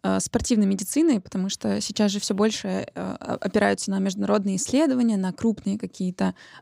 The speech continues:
э, рандомизированные слепые, и как будто бы вот что в спорте, что в питании, очень сложно найти вот этот баланс и реально найти какую-то истину, потому что то, что сработало у одного, не сработает у другого, и,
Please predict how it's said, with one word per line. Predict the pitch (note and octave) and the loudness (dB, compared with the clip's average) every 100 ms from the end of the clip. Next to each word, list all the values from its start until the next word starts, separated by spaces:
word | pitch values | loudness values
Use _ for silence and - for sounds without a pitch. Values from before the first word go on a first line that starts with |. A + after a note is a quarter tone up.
| - | -4
э, | F#3 F#3+ | 2 4
рандомизированные | G3+ G3+ G3 G#3 G3+ F3+ F#3 | 4 4 4 2 2 2 0
слепые, | - G3+ - C#4+ D#4+ G#3+ - - - | 0 -4 2 4 4 0 -8 -20 -6
и | G#3 | -2
как | G3+ | 0
будто | G3+ B3+ A3 | 2 0 0
бы | G3+ | 0
вот | F#3 - | 0 -2
что | - G#3 | 0 -2
в | |
спорте, | - - A#3+ - A3+ | -2 0 0 0 -4
что | - | -2
в | G3+ | -2
питании, | G#3+ A3+ C#4 D4 G#3+ | -2 2 4 4 2
очень | G#3+ A3 | 0 -2
сложно | G#3 A3+ G#3+ G3+ | 2 2 2 2
найти | G3 G3 - G#3+ G3+ - - _ - | 0 0 0 2 2 0 -20 _ -2
вот | F#3 G3+ | 0 4
этот | G#3 F#3+ | 4 4
баланс | F#3+ A#3 D4 A3 | 4 4 2 2
и | |
реально | G3 G#3+ | 2 2
найти | G3 G3 - | 0 -2 -4
какую-то | - - F3 F#3+ | -6 -4 -2 0
истину, | G#3 - G3+ E3+ | -2 -4 -6 -6
потому | - F#3 | -4 -4
что | F3+ G3 | -4 -4
то, | F#3+ | -4
что | F#3+ G3 | -4 -6
сработало | - F3+ G3 F#3 | -4 -2 -2 -2
у | F3+ | -2
одного, | F#3 F#3 G3 | -2 0 -2
не | G3 | -2
сработает | - - - F#3+ - | -6 -4 -4 -4 -8
у | |
другого, | F#3 F#3 C#4 C4 | -6 0 2 2
и, | G3 F#3 F#3 | -2 -2 -2